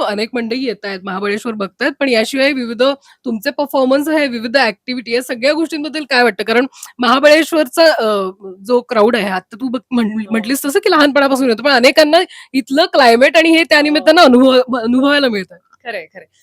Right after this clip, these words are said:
Speaker 2: मला असं वाटतं ना की हा खूप विचारपूर्वक, अ, आखलेला उपक्रम आहे,
Speaker 1: हम्म.
Speaker 2: कारण इथे इतकी विविध प्रेक्षणीय स्थळं आहेत आणि काही वेळेला काय होतं, ठराविकच स्थळं असतात जी खूप पॉप्युलर होतात आणि तुम्ही, अ, आलात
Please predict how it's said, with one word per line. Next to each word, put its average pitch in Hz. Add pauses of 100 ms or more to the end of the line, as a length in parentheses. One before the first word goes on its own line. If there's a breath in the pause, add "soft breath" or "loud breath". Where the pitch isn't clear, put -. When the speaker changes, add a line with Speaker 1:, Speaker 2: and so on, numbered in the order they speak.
(120)
Speaker 2:
मला 294
असं 370
वाटतं 349
ना 370
की 359
हा 311
खूप 359
विचारपूर्वक, 269
अ, 214 (280)
आखलेला 214
उपक्रम 196
आहे, 170
Speaker 1:
हम्म. -
Speaker 2:
कारण 233
इथे 285
इतकी 294
विविध 262
प्रेक्षणीय 247
स्थळं 208
आहेत 190 (160)
आणि 214
काही 247
वेळेला 311
काय 311
होतं, 302 (520)
ठराविकच 294
स्थळं 285
असतात 277
जी 294
खूप -
पॉप्युलर 240
होतात 240
आणि 247
तुम्ही, 254 (100)
अ, 220 (400)
आलात 233